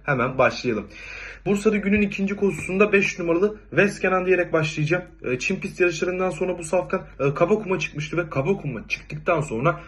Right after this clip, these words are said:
artı olarak, e, safkan başkalaşım geçirdi diyebilirim açıkçası. Kaba kuma çıktı. İki yarışta kazanmıştı. E, bugün bakacağınız zaman, e, ilgilileri, sahipleri değişmiş. Yeni ilgililerin de yarışa çıkacak.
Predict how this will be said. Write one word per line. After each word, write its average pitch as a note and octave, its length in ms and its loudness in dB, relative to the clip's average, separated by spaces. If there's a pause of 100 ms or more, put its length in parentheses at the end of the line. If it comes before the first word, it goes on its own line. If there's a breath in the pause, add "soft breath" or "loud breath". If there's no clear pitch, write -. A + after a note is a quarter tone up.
artı C3 340 2
olarak, D3+ 320 4 (200 loud breath)
e, G#2+ 40 -2 (360)
safkan F3+ 460 0
başkalaşım E3 540 2
geçirdi B2+ 440 -4 (220 loud breath)
diyebilirim E3 400 2
açıkçası. D3+ 580 -6
Kaba D3 240 -2
kuma D3+ 260 0
çıktı. D#3 360 -2 (240 loud breath)
İki - 240 0
yarışta C3 360 2
kazanmıştı. C3+ 680 -2 (180 loud breath)
E, C3 180 0
bugün F3 220 0
bakacağınız F3 420 0
zaman, F3 360 -2
e, - 160 0
ilgilileri, E3 560 0
sahipleri D#3+ 520 0
değişmiş. D#3+ 420 -2 (260 loud breath)
Yeni C#3+ 200 2
ilgililerin A#2+ 540 -2
de A2 60 0
yarışa A2 240 -4
çıkacak. D#3 420 -4